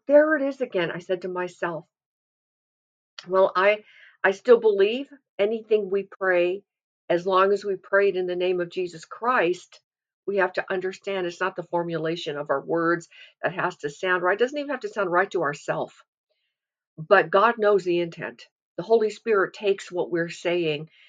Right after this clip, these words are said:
and he s-, takes it to, to, you know, the Godhead. He's part of the Godhead. He knows what we mean and he knows it's too big for us. And so I started to think about different words where, you know, we,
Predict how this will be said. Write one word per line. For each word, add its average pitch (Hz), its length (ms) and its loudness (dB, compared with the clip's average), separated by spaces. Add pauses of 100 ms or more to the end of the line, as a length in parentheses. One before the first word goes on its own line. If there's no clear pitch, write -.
(240)
and 160 140 -2
he 160 220 -12 (360)
s-, - 100 -20 (320)
takes 175 280 -2
it - 100 -20
to, 151 180 -10 (120)
to, 151 380 -4 (340)
you 196 100 -4
know, 139 160 -2
the 151 120 -6
Godhead. 156 540 -2 (720)
He's 170 120 -6
part 196 240 2
of - 20 0
the 175 60 2
Godhead. 190 500 -2
He 202 140 -2
knows 226 380 6
what 214 180 0
we 190 120 2
mean 190 320 0
and 170 80 -6
he 208 180 -10
knows 220 340 2
it's 220 180 -12
too 214 200 -10
big 190 280 -2
for 180 160 -6
us. 170 160 -8 (560)
And 233 180 -4
so 226 340 2 (420)
I 247 100 6
started 285 340 0
to 269 80 -6
think 254 240 -4
about 220 240 2
different - 340 -4
words 208 340 4
where, 190 220 -2
you 190 160 -6
know, 202 140 2
we, 190 220 -2